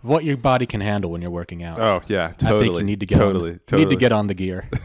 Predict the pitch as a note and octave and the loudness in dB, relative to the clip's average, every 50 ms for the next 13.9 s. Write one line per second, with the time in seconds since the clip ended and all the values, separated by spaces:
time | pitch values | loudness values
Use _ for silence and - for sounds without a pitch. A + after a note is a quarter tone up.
0 | B3+ A3 - - D4+ - - - D#4 - - - C#4+ - - C#3+ D3 C#3+ C#3+ C#3 | 4 4 4 4 2 0 2 2 0 0 0 -4 -6 -2 0 2 2 2 2 2
1 | C3 A#2 A#2+ A#2+ A#2+ C3 D3+ C#3 A#2+ A2 G#2 G#2+ G2+ G2 F#2+ F#2+ F#2+ - - - | -2 -2 -2 -2 0 0 0 2 2 2 2 2 2 0 -2 -2 -4 -6 -2 0
2 | B2+ A#2 A2+ - A2 - - - - - - - - - - - D#4+ - - - | 0 0 0 -2 -2 0 0 -2 -2 -10 -18 -8 -8 -8 0 0 -2 -2 0 -4
3 | C#4+ - - - D4 B3 - - C#3 E3 D3 C3+ A#2 G2 E3+ E3 D#3+ - - F#3 | -4 -4 -4 -14 -12 -12 -10 -2 4 6 6 6 6 4 2 0 0 -2 -10 -12
4 | F#3 - - F3+ F3 D3 C#3 A#2 C#3 C#3+ C3+ C#3+ D3 D3 C#3+ C3+ B2 G#2+ G#2 A2 | -8 -6 2 4 6 6 6 4 2 0 0 2 2 4 4 4 6 6 4 4
5 | - C#3 A#2+ A2 A2 G#2+ G#2+ A2 - G#2+ A2+ A2+ A2 G#2+ G#2 G2 - A2 G2+ F2+ | 4 2 0 2 2 2 0 0 0 0 0 0 2 0 -2 -2 0 0 0 2
6 | G2 F#2+ F2+ F#2 F2+ G2 F2+ D#2+ G#2+ F2 E2+ E2+ F2+ F#2+ F#2+ F2+ F#2+ F#2 - D#2 | 4 4 6 6 4 2 -2 0 0 2 4 2 4 4 4 2 2 0 -2 -4
7 | E2+ - F#2+ F#2 F2+ - E3 D#3+ D3+ C#3 F2+ F2 F2+ F#2+ G2+ F#2+ F#2+ G#2 G#2 G2+ | -8 -4 -4 -4 0 2 2 4 4 4 4 2 2 0 0 -2 -4 -4 -4 -4
8 | G#2 G2+ G2+ G2+ G#2 - - - _ _ _ _ - - G2+ G2+ F#2+ G2+ G2 F#2+ | -4 -4 -4 -6 -6 -8 -16 -20 _ _ _ _ -10 -8 -8 -6 -6 -8 -6 -6
9 | F#2+ F#2+ F#2+ - - F#2+ F#2+ - G2+ F#2+ F#2+ F#2+ - - G#2 G2 F#2+ F#2+ - - | -6 -6 -8 -10 -10 -12 -10 -10 -10 -10 -10 -12 -10 -6 -4 -2 -2 0 2 0
10 | F3+ D3 D3 D3+ D3+ D3 C#3+ C#3 B2+ A#2+ A#2 A#2+ - - G2 E2+ - - - D2+ | 2 2 2 0 2 0 0 0 -2 -2 -4 -4 -4 -4 -6 -6 -10 -12 -14 -14
11 | D2+ D#2+ D#2+ D#2+ - D3 - - - C4+ - - D#4+ C4+ - - D#4+ A#3+ - C#3+ | -12 -12 -8 0 4 4 4 6 6 4 6 6 4 4 6 6 4 6 6 2
12 | - - - A#2+ - - - - - - A#2+ - D#3+ - B2 D3 D#3+ D#3+ - - | -2 0 -2 -4 -4 -4 -16 -16 -14 -10 -2 0 0 2 2 4 2 2 2 -2
13 | A#2+ A#2+ A#2 A#2 A#2 A2+ - G#2+ F#2 F#2 F#2+ F#2 E2+ - - - - | -4 -2 -2 -2 -4 -6 -6 -6 -6 -6 -6 -6 -8 -10 -12 -14 -14